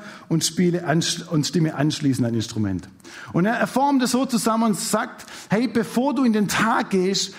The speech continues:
starte mit Gebet. Bevor du irgendwas machst, bevor du dich mit irgendjemand triffst,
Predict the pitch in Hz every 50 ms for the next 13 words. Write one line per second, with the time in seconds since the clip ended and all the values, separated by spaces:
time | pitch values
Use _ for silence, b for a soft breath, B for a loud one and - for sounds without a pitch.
0 | B B B - - - 214 208 202 214 190 185 - - 156 131 175 180 170 -
1 | - - - - - - - _ _ _ _ _ B B B B B - 185 -
2 | 247 277 262 269 254 - 262 262 285 330 330 294 247 277 226 160 247 262 254 254
3 | - 185 175 175 180 180 - - 208 170 - 247 254 269 226 247 208 220 269 -
4 | - 262 269 302 320 311 254 294 277 180 190 233 247 247 233 220 202 190 160 165
5 | 185 190 185 - -